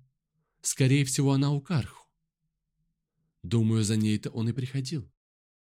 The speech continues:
Ильмо и Юкайхенен уставились на нее с одинаковым недоверием.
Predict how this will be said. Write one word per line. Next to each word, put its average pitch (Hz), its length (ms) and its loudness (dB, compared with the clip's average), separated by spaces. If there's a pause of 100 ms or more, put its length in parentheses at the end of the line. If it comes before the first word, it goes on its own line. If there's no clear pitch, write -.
(320)
Ильмо 107 240 2
и 95 140 -6
Юкайхенен 101 640 -4
уставились 104 580 -6
на 101 60 -6
нее 98 340 -4
с - 120 -10
одинаковым 87 580 -8
недоверием. 65 600 -10